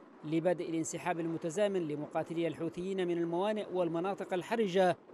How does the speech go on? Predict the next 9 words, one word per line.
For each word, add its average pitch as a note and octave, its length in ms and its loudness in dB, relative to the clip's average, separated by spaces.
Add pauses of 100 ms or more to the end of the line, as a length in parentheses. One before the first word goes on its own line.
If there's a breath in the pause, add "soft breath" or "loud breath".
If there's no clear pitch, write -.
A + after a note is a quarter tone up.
(180)
في G3+ 180 0
مدينة D3+ 420 0
الحديدة. C#3 680 -4 (500)
كلمة E3 380 4
السر E3 300 0
فيما D#3 240 -4
جرى D#3 260 -2
في D#3 80 -6
الحديدة E3 560 0